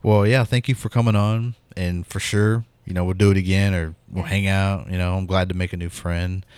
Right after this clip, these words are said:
Speaker 2: Yes.
Speaker 1: And yeah, you know, I'm, I'm here if you ever need to talk, and I know you're there too. So,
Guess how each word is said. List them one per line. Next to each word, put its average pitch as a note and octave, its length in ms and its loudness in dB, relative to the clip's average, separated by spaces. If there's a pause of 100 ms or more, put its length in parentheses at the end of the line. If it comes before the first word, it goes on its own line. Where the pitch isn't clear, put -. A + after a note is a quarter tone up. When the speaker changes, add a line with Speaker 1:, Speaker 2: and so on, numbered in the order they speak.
Speaker 2:
Yes. E3 160 -18 (240)
Speaker 1:
And F2+ 380 0
yeah, A2 280 0 (220)
you E2+ 120 -8
know, E2+ 160 0
I'm, F2 240 -2
I'm F2 140 -6
here F#2+ 500 0
if F#2 120 -12
you G2 60 -2
ever F#2+ 160 -2
need F#2+ 140 0
to F#2 80 -14
talk, G2 460 -2
and E2 180 -8
I G2 100 2
know G#2+ 140 4
you're G2+ 240 2
there F#2+ 240 0
too. G2 500 0
So, E2 400 -8